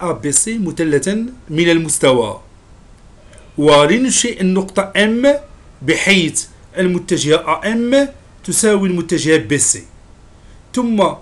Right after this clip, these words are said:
ننشئ النقطة N بحيث المتجهة إن آ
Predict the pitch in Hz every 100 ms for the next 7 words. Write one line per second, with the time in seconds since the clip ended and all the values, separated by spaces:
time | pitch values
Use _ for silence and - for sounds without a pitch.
0 | - - - 220 262 - 226 185 180 185
1 | - - 180 214 240 254 302 294 - -
2 | - 139 160 - 202 196 190 190 185 156
3 | 165 165 233 254 240 - 160 160 -